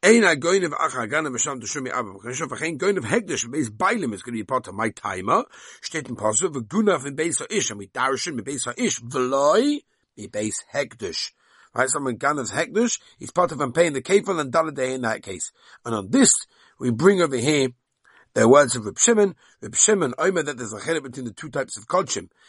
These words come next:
That if it depends what the Ganav takes on the Beis Habalim, if it's kodshim, Chachayib Acho Yusam, right, that the, the Baal was Magdish and is Chayib with, with, with Achrayas, 'cause it says, Arei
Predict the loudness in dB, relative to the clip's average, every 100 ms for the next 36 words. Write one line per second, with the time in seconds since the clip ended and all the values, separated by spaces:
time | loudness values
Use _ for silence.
0 | -20 -8 -6 -6 -6 0 0 0 -4 -2
1 | -2 -2 -4 -6 -6 -4 -4 -4 2 4
2 | 4 0 -4 -4 -4 -2 -2 -4 -4 -4
3 | -6 -8 -16 -20 -14 -8 -8 -8 2 4
4 | 4 0 -2 -2 -2 -2 0 0 0 0
5 | -2 -6 -12 _ _ -20 _ -2 0 -6
6 | -6 -8 -4 0 2 0 0 0 0 -4
7 | -6 -6 -8 -2 -2 0 -2 -4 -4 -4
8 | -6 -6 -6 -6 -4 -4 -2 4 4 4
9 | 2 0 -2 -6 -4 2 4 4